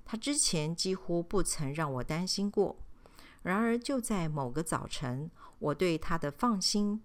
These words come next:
被硬生生地打破。考取驾照的几个星期后，他开始驾驶家里那辆一九九四年出厂的道奇四门轿车上学。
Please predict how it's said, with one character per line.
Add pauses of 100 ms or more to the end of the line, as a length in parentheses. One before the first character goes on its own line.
被
硬
生
生
地
打
破。 (580)
考
取
驾
照
的
几
个
星
期
后， (300)
他
开
始
驾
驶
家
里
那
辆 (120)
一
九
九
四
年
出
厂
的
道
奇
四
门
轿
车
上
学。